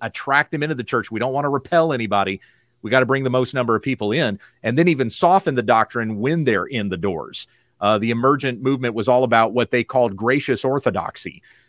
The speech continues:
So it was, it was just like, how can we make our orthodoxy not as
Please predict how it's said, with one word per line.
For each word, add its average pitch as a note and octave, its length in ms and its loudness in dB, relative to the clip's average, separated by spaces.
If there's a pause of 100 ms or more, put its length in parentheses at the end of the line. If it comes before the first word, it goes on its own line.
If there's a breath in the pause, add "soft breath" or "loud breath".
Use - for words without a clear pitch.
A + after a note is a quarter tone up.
(120 soft breath)
So A#2 220 2
it A#2 60 4
was, B2+ 320 0
it B2+ 80 0
was A2+ 160 -4
just - 240 -4
like, A#2 200 2
how C#3 220 2
can C#3 240 -2
we C3 160 0
make B2 300 0
our A2+ 240 4
orthodoxy A#2 680 0
not A#2 380 0
as A#2+ 340 -2